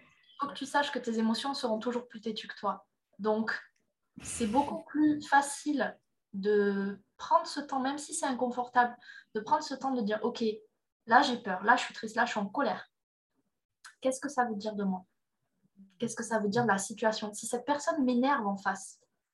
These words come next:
qu'est-ce que ça veut dire ? » Souvent, quand les personnes nous énervent, c'est parce qu'ils ont un effet miroir sur nous. Euh,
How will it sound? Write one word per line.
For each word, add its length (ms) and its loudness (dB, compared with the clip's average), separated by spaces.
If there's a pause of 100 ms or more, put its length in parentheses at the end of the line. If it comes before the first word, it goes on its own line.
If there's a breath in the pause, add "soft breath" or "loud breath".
(120)
qu'est-ce 180 -12
que 80 -10
ça 160 0
veut 100 -2
dire ? » 220 -10 (100)
Souvent, 480 0
quand 180 4
les 100 -2
personnes 340 -2
nous 220 -4
énervent, 360 2 (440 loud breath)
c'est 160 2
parce 180 6
qu'ils 200 0
ont 80 8
un 100 4
effet 200 -2
miroir 580 4 (100)
sur 260 -6
nous. 220 -4 (840 soft breath)
Euh, 380 0